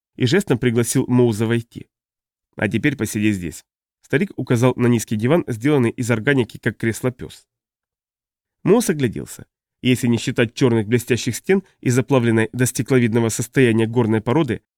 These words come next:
в остальном это было типичное жилище островитянина. Вся комнатка не больше четырёх шагов в длину. Стены увешаны полками с сотнями рукописных книг. Текст был написан,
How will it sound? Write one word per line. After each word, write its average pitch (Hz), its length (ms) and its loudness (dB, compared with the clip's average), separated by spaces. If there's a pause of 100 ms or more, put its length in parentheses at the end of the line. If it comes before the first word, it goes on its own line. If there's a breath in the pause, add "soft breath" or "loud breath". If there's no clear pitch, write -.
(140)
в 135 60 -2
остальном 202 460 2
это 175 220 0
было 143 220 4
типичное 123 540 0
жилище 117 380 -2
островитянина. 110 760 -6 (680)
Вся - 180 -2
комнатка 190 420 2
не 156 140 4
больше 151 240 -2
четырёх 135 320 0
шагов 117 320 -2
в - 20 -8
длину. 92 320 -6 (500)
Стены 208 300 2
увешаны 123 460 0
полками 123 480 2
с - 60 -12
сотнями 127 440 2
рукописных 127 640 -2
книг. 92 300 -10 (600)
Текст 110 240 0
был 117 120 2
написан, 117 520 -2